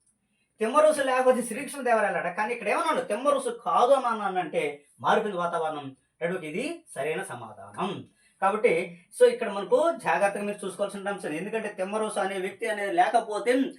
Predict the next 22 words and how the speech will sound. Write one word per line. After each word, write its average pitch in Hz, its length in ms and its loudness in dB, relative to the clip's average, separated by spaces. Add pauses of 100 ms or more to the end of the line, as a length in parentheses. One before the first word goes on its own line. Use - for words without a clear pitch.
(120)
శ్రీకృష్ణదేవరాయలకి 196 1080 -2 (140)
పట్టాభిషేకం 226 500 2
లేదనమాట. 185 640 -2
శ్రీకృష్ణదేవరాయల 208 720 -4
చిన్నాదేవి 202 300 -2
దగ్గర, 185 300 0 (280)
ఆ 185 120 6
లవర్ 190 240 4
దగ్గర 190 180 -2
కూర్చొని 185 300 -4
అట్ట 196 160 -2
తిరుగులాడుతున్న 196 560 -2
పొజిషనే, 190 400 -2
ఇంకేం 190 460 -4
లే, 220 160 0
అయిపోయినట్టే 220 380 -2
పరిస్థితి. 214 460 -6 (880)
సరే, 175 380 2 (160)
అలాంటి 190 220 2
విజేతని, 208 800 6 (240)
రైట్, 196 180 2
ఓకేనా, 208 360 -2